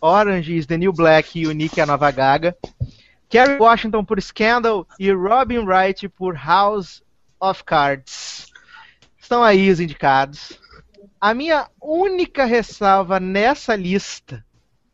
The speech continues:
é a moça do, do Laranja é o Novo Preto. Eu não acho, eu não acho que ela é, meu Deus, essa atriz toda, né? Mas, como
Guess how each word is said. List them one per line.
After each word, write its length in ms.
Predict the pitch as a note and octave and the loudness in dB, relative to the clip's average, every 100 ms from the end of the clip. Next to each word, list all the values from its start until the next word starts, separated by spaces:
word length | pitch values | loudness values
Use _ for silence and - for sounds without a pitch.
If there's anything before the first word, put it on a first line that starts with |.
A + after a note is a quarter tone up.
| _ - | _ -4
é 160 | E3+ | 0
a 80 | G3+ | 0
moça 480 | G3 F3+ F#3+ - G#3 | -2 -2 -4 -6 -8
do, 400 | E3 F3+ F3+ F3 | -6 -6 -4 -6
do 120 | F3 | -4
Laranja 400 | F3 E3+ E3+ E3+ | 0 0 0 -4
é 40 | F#3 | -4
o 40 | |
Novo 320 | F3 E3 D#3+ | -2 -4 -6
Preto. 580 | - C#3+ B2+ - _ - _ _ _ - _ _ G4+ G4 G#3+ | -12 -8 -8 -10 _ -20 _ _ _ -20 _ _ -20 -14 -6
Eu 120 | C4+ | -2
não 80 | E4+ | 0
acho, 320 | D4+ - C#4+ | 0 -2 -6
eu 60 | C4 | -2
não 140 | D#4 | 2
acho 640 | C#4+ D4+ D#4+ D#4 C#4+ - | 4 6 8 8 6 4
que 80 | - | 2
ela 140 | B3+ B3+ | 4 4
é, 80 | A#3+ | 2
meu 180 | B3+ | 0
Deus, 300 | A3 A#3+ C4 A#3 | 4 6 6 4
essa 100 | A#3+ | -2
atriz 360 | G#3 A3 A#3+ - | -6 -6 -8 -10
toda, 540 | A3 B3 B3+ A#3+ G#3+ | 0 4 4 2 -2
né? 300 | A3 B3 C4 - _ _ _ _ - | -2 -2 -2 -8 _ _ _ _ -4
Mas, 760 | B3 D#4 F#4+ - - - - _ | 2 4 2 -4 -12 -14 -18 _
como 720 | - A3+ A#3 G#3+ F#3 D3+ C3+ | -4 -4 -2 -4 -4 -6 -8